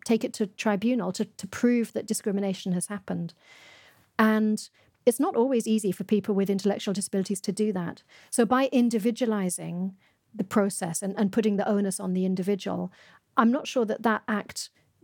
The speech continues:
did a great deal to, to support measures to, to work against discrimination for this particular group of people.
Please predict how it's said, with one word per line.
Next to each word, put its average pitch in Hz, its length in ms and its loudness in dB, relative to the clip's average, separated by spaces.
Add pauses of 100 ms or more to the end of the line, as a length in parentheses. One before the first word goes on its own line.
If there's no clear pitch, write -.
(160)
did 226 140 6
a 214 40 2
great 208 280 0
deal 190 320 2
to, 190 500 0
to 208 120 -4
support - 720 -2 (220)
measures 196 460 2
to, - 340 -8
to - 140 -2
work 196 320 2
against 196 340 0
discrimination 190 880 -4
for 196 220 2
this 175 120 -2
particular 170 600 -4 (180)
group 180 220 0
of - 40 -18
people. 190 380 -4